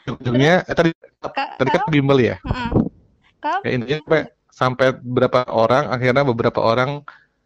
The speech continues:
Speaker 1: dua puluh murid, tiga puluh murid itu udah, udah nggak, nggak cukup. Akhirnya, <clears throat> jadi Kakak lupa tadi. Eh, setelah dua puluh murid itu, kelas itu udah, Kakak tuh udah, jadwal udah full.
Speaker 2: Oh.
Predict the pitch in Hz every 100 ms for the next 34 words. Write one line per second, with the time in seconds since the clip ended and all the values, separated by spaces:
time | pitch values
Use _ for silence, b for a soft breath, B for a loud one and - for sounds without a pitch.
0 | _ 120 117 120 117 113 127 135 117 110
1 | 117 117 123 131 165 135 120 113 117 120
2 | 110 - 117 135 123 _ - 123 131 160
3 | - _ - - - _ 135 135 139 -
4 | 117 113 110 - _ b b b b _
5 | _ - 123 120 117 117 107 147 - 143
6 | 139 131 135 139 139 143 135 202 170 160
7 | 170 220 160 143 139 143 131 143 143 208
8 | 139 139 - - 151 139 151 175 135 -
9 | 120 101 - - - - - _ _ _
10 | 269 262 277 269 240